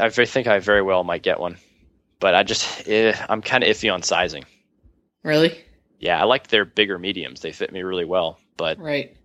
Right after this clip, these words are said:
Speaker 2: But you
Speaker 1: I
Speaker 2: don't
Speaker 1: just
Speaker 2: want something that's that
Speaker 1: I don't want anything lower than what I have today.
Speaker 2: Yeah.
Speaker 1: That's the problem, and that's just me 'cause I'm weird. Um, I'm not, like, normally proportioned. It's just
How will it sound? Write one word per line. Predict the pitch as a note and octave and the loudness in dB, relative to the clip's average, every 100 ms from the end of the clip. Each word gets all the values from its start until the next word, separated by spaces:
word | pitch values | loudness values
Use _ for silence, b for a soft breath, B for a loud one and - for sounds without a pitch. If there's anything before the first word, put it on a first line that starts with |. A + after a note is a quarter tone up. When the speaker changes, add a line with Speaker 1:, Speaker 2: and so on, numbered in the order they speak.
| - | 0
Speaker 2:
But | F3 | 2
you | |
Speaker 1:
I | G3+ F#3+ | 4 2
Speaker 2:
don't | |
Speaker 1:
just | F3+ | 2
Speaker 2:
want | F3 F3 - - | 2 0 -2 -6
something | - - D#3+ | -6 -6 -6
that's | D3 C#3 - | -6 -8 -4
that | D3+ C#3 - | 0 0 0
Speaker 1:
I | A#2 | -4
don't | B2 D3+ D3+ | -2 2 4
want | D#3+ | 4
anything | D3 C#3 B2 G#2 | 2 -2 -4 0
lower | A#2+ A2+ D#2+ | 0 0 -4
than | F2 G2 | -4 0
what | G2+ | 2
I | |
have | F#2+ G2+ F#2+ | 4 2 0
today. | - G2 F2 - | -2 -2 -2 -6
Speaker 2:
Yeah. | - C#3+ - - _ _ | -6 -4 -6 -12 _ _
Speaker 1:
That's | - G2 - | -6 -4 -4
the | |
problem, | G2 G2 G2+ B1+ C#2 | 0 4 4 0 -8
and | F#2 F#2+ | -6 -2
that's | F#2+ | 2
just | G#2+ - - | 2 0 -4
me | G#2 G2+ | 2 2
'cause | - F#2+ | 2 0
I'm | F#2 F2+ | 0 2
weird. | G#2 F#2 D#2+ - B B B B _ | 0 0 -4 -14 B B B B _
Um, | - E2+ | -4 0
I'm | F2 F#2 | 0 2
not, | F#2 - | 0 2
like, | F2+ E2+ | 0 -2
normally | F2 F2 F2 E2+ | -4 -4 -4 -6
proportioned. | - - F#2+ F#2 E2 D#2 | -6 -4 -2 -2 -6 -12
It's | - | -6
just | - F2 - - | -4 -4 -4 -8